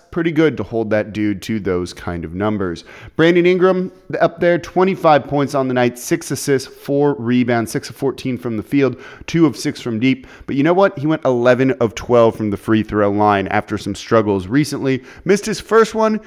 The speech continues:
then made all next eleven of 'em. Nice to see that from him. The six assists, again, surprising, but not really over the past couple of games, because he's been running a lot of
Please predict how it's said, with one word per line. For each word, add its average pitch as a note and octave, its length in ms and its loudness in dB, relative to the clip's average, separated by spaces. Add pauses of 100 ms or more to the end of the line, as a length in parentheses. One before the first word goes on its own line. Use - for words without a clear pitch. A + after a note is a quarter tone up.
(160)
then D#3 180 2
made D3+ 280 4 (140)
all C#3 420 4
next B2 500 -2
eleven A2+ 480 2
of G2 120 -4
'em. F#2+ 280 -4
Nice A2+ 300 -2
to B2 100 -8
see A#2 220 -6
that A2 280 -2
from A#2 280 -2
him. B2+ 280 -2 (220)
The C#3+ 120 0
six - 300 -4
assists, F#3+ 460 0
again, D3+ 300 0
surprising, E3+ 800 0
but - 440 -4
not F3 180 0
really E3 280 2
over C3 120 0
the A#2 60 -6
past A#2+ 280 -2
couple A#2 260 -4
of F#2+ 100 -6
games, A2+ 300 0
because A2+ 300 -6
he's C#3+ 160 -8
been D#3 240 -2
running D3+ 240 0
a C#3+ 40 -2
lot C3 280 2
of A#2+ 200 -2